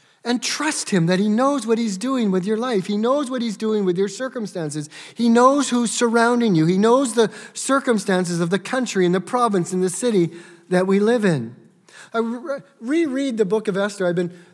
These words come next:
hearing this again and again as, as the stuff is happening in the Near East and, uh, Gaza and Israel and the war. And I've listened to a, a few people talk about this, and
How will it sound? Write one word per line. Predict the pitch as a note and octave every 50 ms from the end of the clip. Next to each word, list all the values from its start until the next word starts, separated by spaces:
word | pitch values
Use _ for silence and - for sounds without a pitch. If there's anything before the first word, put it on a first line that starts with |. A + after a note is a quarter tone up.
| - -
hearing | F#3+ - C#4 D#4+ E4+ D#4+ C4
this | A3 G#3+ G3+ G#3 G#3
again | F#3 D#3+ F3+ F#3 G3+ A3+ A3+
and | G#3 F#3
again | E3+ D3+ D#3+ E3+ F3+ F3+ E3 D#3+ E3+
as, | E3+ E3 D#3+ D3+ D3+
as | F#3 F3+ E3+ D#3+ C#3+
the | C#3+ D#3+ D3 C3+ - - - _ _ _
stuff | - - - A3 A3+ A3 G#3+
is | F#3 E3+ -
happening | - F3+ F#3+ G#3 G#3 E3+ D#3 D3+
in | D3+ D3+ D3 D3
the | D3 D3 C#3+ C#3+
Near | D#3 D#3+ D#3 E3 E3+ E3 D#3
East | D#3+ D#3+ D#3 D#3+ D#3+ D#3+
and, | C#3+ C3+ C3+ D3 D#3
uh, | D3 C#3 C3+
Gaza | B2+ D3 C#3+ D3+ D#3+ E3+ D#3 C#3+ C#3
and | C3+ C3+
Israel | C#3 D#3 D3 C3+ C#3 C3 B2+
and | C3 C3
the | C3
war. | B2+ B2 C3+ D3+ D3+ C#3+ C3 A2+ - - - - - - _ _ -
And | D#3 D3 D3 D#3 F3 E3
I've | D3+ D3 C#3+
listened | D3+ E3+ G3 F#3+ G3 F#3 D#3
to | D#3 D#3 C#3
a, | C3 C3+ - - - _ -
a | E3+ D#3+
few | - - A#3 B3
people | G3 G#3 F#3 E3 D#3+
talk | D3+ - F#3+ G3 G3+ F3+
about | D#3+ D3+ C#3+
this, | D3+ D#3 D3+
and | F#3 E3+ F3